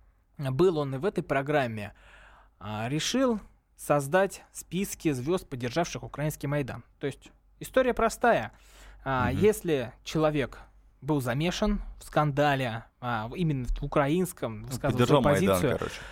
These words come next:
Speaker 1: Да, да, да, и на его афишу нужно прикреплять баннер. То есть человек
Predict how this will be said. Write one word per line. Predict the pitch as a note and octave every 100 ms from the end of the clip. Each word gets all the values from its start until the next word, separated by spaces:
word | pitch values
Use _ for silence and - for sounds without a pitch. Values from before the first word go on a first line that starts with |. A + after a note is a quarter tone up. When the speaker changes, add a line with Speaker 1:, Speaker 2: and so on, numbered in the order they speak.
| - -
Speaker 1:
Да, | C3 F#3+ F#3+
да, | D3+ D#3+
да, | D#3 G#3 C4 B3+ F#3 -
и | F3 E3+ C#3+
на |
его | D3 C#3+ D3 C#3+
афишу | A2+ B2+ - B3 - D#3 A2 G#2 - _ _ _
нужно | C#3+ F3 D3+ C#3 A2 G2+ _
прикреплять | C#3 C#3 C3+ B2+ E3+ G3 - - -
баннер. | B2+ C3 D3+ A2+ F#2+
То | - _ _ _ _ _ -
есть | _
человек | - A#2 F#3 G#3+